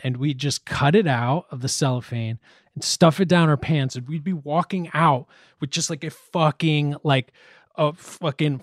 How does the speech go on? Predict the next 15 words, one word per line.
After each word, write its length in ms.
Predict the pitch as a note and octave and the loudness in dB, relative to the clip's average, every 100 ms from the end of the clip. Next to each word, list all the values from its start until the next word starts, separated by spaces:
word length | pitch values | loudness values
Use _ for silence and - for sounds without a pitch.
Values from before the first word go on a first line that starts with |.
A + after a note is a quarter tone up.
| _ | _
flat 520 | D#3 C#3+ D3+ E3+ F3+ - | -6 2 4 4 0 -6
looking, 540 | D#3 E3 - E3+ D#3+ | -2 -2 2 0 2
like, 340 | D3+ C#3+ C3+ - | 0 0 -2 -8
we're, 340 | D3+ D3 C#3 C#3+ F3 | -6 -4 -4 -8 -10
like, 220 | C#3 A#2+ _ | -10 -10 _
you 100 | D#3 | -6
know, 240 | C3 A#2+ C#3 | -6 -8 -8
the 120 | D3+ B2 | -8 -8
hardest 840 | - - F3 E3+ E3+ D#3+ - - _ | -8 2 4 6 4 0 -4 -12 _
abbed 460 | D3+ D3+ D3 D3+ - _ - - | -2 2 2 0 -10 _ -12 -8
mo-, 80 | D#3+ | -4
motherfucker 720 | D#3 D3+ C#3+ D3 - C#3+ C3 | 2 4 6 4 4 4 4
on 100 | D3 | 2
the 100 | C3+ | 2
fucking, 600 | - C#3+ - C3+ B2+ | 2 0 2 0 0